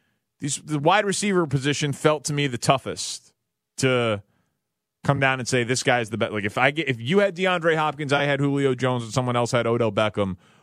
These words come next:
we all feel real, real good. And I'm not even just talking fantasy. I'm talking real football. Each G M could make the argument that they had the, the guy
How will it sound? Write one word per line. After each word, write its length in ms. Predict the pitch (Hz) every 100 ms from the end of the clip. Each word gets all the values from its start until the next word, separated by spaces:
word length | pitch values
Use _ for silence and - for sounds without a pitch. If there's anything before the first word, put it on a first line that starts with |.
| -
we 140 | 120
all 160 | 131 127
feel 300 | - 127 110
real, 640 | 104 110 135 139 143 135
real 240 | 131 123
good. 200 | 113 110
And 100 | 82
I'm 80 | 113
not 160 | 170 170
even 120 | 160
just 140 | 127
talking 240 | 160 135 113
fantasy. 420 | 143 127 107 95
I'm 60 | 98
talking 400 | 135 110 87 101
real 260 | 151 151
football. 500 | - 127 - 71 - _ _ _ _ _ _
Each 300 | 160 165 -
G 260 | - 160 151
M 200 | 135 127
could 120 | 127
make 180 | 123 98
the 120 | 120
argument 320 | 113 104 101
that 120 | 95
they 140 | 95 107
had 200 | 104 92
the, 100 | 90 - -
the 100 | 104
guy 340 | 98 92 87